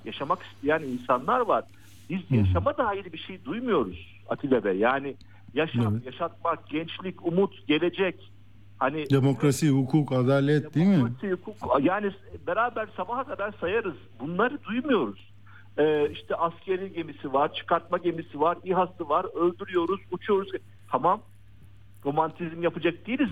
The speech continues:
Speaker 1: burada yani. Tabii ki de
Speaker 2: Hı hı,
Speaker 1: ülkede
Speaker 2: hı hı.
Speaker 1: ülkenin savunma ihtiyacı da vardır. Ama ülkelerin umudu, yaşamı, hayatı, birlikteliği, barışı, ötekileştirmemeyi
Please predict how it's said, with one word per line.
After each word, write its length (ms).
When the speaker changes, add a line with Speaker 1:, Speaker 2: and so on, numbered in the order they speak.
Speaker 1:
burada 260
yani. 320
Tabii 200
ki 120
de 60
Speaker 2:
Hı 40
hı, 160
Speaker 1:
ülkede 180
Speaker 2:
hı 40
hı. 40
Speaker 1:
ülkenin 360
savunma 280
ihtiyacı 420
da 120
vardır. 280
Ama 440
ülkelerin 760
umudu, 540
yaşamı, 640
hayatı, 760
birlikteliği, 800
barışı, 520
ötekileştirmemeyi 1300